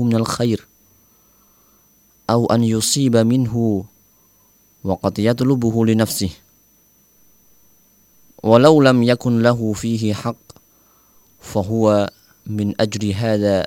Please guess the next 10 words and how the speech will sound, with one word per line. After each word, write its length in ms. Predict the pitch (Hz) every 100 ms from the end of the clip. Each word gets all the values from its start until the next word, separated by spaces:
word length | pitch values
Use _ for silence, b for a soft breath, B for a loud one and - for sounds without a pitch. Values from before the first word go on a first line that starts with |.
| -
بحاجة 680 | 104 98 120 123 107 101 101
ماسة 840 | 98 101 120 127 123 117 107 90 - b b b b b b b _ _ _ _ _ _ _ -
إلى 240 | 120 127 123
أن 120 | 117
يذكر 600 | 117 110 98 90 120 117
دائما 720 | 101 110 113 110 107 104 98 - _ _ -
بأنه 600 | 98 104 101 98 101 101 98
يعيش 440 | 95 90 101 95 104
مع 200 | 92 -
غيره 380 | 87 90 85 82